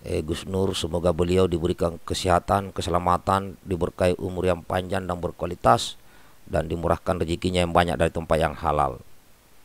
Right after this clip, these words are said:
Saya secara pribadi juga mendoakan kepada seluruh pemimpin-pemimpin di Indonesia,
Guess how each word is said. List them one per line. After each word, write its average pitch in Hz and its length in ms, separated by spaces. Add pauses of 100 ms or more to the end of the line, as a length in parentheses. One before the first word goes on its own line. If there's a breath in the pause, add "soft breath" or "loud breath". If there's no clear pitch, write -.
(560)
Saya 87 320
secara 90 240
pribadi 90 520
juga 90 280
mendoakan 90 560
kepada 87 240
seluruh 92 360
pemimpin-pemimpin 92 1080
di 90 120
Indonesia, 101 720